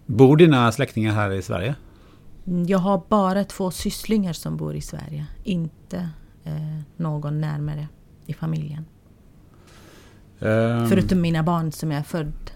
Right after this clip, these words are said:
Speaker 1: det
Speaker 2: fått
Speaker 1: känns,
Speaker 2: dem här.
Speaker 1: men du är en väldigt offentlig person samtidigt, ju.
Speaker 2: Mm.
Speaker 1: Hur, eh, hur fungerar det? Jag menar, hitta dig, det är inte så himla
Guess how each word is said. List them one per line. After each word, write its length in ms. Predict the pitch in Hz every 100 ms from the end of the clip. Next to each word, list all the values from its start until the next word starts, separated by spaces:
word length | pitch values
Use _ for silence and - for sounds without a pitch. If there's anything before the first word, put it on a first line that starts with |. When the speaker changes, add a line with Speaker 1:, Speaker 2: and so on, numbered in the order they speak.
| - - - -
Speaker 1:
det 80 |
Speaker 2:
fått 100 | 135
Speaker 1:
känns, 220 | 170 156 131
Speaker 2:
dem 120 | 156
här. 160 | 156 -
Speaker 1:
men 240 | - 143 139
du 180 | 143
är 40 | 147
en 80 | 139
väldigt 260 | 147 -
offentlig 560 | 123 - 127 92 123 -
person 520 | 120 123 123 151 147
samtidigt, 520 | - 135 - 87 -
ju. 60 | - - - - - - 170
Speaker 2:
Mm. 320 | 165 190 233 - -
Speaker 1:
Hur, 320 | - 120 120 117
eh, 180 | 113 113
hur 140 | 110
fungerar 420 | 107 127 113 104
det? 40 | 107
Jag 100 | 104
menar, 220 | 107 104
hitta 320 | 110 120 95
dig, 420 | 95 113 120 117
det 480 | 110 113 113 110 113
är 240 | 110 113 113 113 117 - - -
inte 360 | 113 110 113
så 200 | - 110
himla 480 | 139 120 92 90